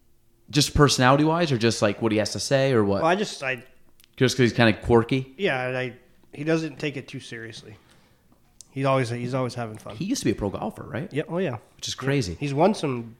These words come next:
Speaker 2: some decent tournaments.
Speaker 1: I would say my favorite,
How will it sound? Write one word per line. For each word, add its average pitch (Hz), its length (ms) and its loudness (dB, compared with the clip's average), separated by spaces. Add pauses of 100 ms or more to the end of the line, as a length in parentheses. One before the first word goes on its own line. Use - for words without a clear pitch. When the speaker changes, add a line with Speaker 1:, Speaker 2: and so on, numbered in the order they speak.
(160)
Speaker 2:
some 135 180 -10
decent 139 300 -10
tournaments. 139 440 -12 (760)
Speaker 1:
I 123 120 6
would 165 200 6
say 135 280 4
my 117 320 2
favorite, 127 840 2